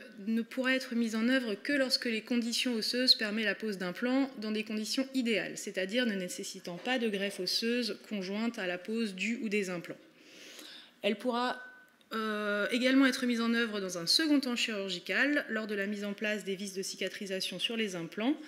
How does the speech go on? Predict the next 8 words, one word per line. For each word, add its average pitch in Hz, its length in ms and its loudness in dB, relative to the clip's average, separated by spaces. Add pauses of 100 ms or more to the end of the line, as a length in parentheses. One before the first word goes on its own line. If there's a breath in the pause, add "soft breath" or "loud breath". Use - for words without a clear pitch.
(360 loud breath)
et 220 120 2
une 214 100 2
fois 240 460 0
la 202 120 0
greffe 208 320 -2
préalablement 202 640 -2
réalisée, 180 560 0 (220)
intégrée. 196 420 -6